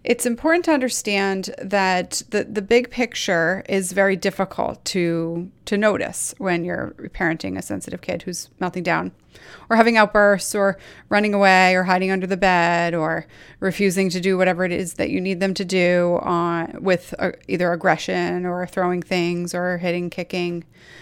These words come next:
um, on, on a regular basis. Even every other day is still quite extensive and not developmentally appropriate for children, um, any child, that, that level of intensity,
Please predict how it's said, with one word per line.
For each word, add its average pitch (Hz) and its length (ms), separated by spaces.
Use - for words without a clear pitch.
um, 170 560
on, 185 160
on - 200
a 190 60
regular 190 320
basis. - 460
Even 202 500
every 190 300
other 190 260
day 180 300
is 170 120
still 170 420
quite - 340
extensive 185 640
and 185 100
not 233 160
developmentally 233 540
appropriate 185 480
for - 80
children, 180 640
um, 170 600
any 254 180
child, 165 360
that, 175 220
that 190 160
level 190 220
of 175 80
intensity, 254 720